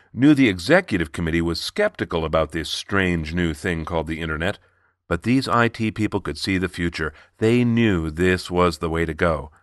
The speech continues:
The question was, would the executive committee sign on?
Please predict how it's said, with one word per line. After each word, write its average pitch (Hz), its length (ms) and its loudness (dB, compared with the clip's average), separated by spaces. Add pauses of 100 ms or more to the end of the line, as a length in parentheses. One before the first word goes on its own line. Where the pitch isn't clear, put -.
(380)
The 76 80 -10
question 85 480 -2
was, 90 340 4
would 85 140 -4
the 85 120 0
executive 80 580 -4
committee 78 280 -4
sign 80 300 -4
on? 101 340 -2